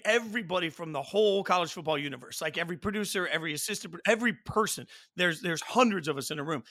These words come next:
and at the end of it, they did an H R presentation about, you know, 'cause so many people are traveling, making sure your coworkers are comfortable. And as part of that, they were like, "Hey,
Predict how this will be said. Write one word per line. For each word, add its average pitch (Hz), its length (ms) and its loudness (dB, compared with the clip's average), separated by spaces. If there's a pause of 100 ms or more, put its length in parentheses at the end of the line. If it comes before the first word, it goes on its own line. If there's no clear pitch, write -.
(160)
and 175 140 2
at 165 100 0
the 202 140 4
end 233 100 8
of 160 80 0
it, 147 80 0
they 156 140 0
did 170 120 2
an 165 120 2
H 170 180 2
R 175 120 0
presentation 151 640 -2
about, 151 260 6
you 190 80 -2
know, 156 100 -2
'cause 160 160 -8
so 151 100 -2
many 143 200 -4
people 156 260 -8
are 143 60 -10
traveling, 147 480 0
making 139 260 -6
sure 160 180 -6
your 143 240 -2 (280)
coworkers 156 500 0
are 151 60 -6
comfortable. 160 480 -2 (200)
And 165 240 2 (220)
as 156 180 0
part 214 240 8
of 175 100 4
that, 143 180 8
they 165 80 2
were 151 100 2
like, 151 140 2
"Hey, 160 340 4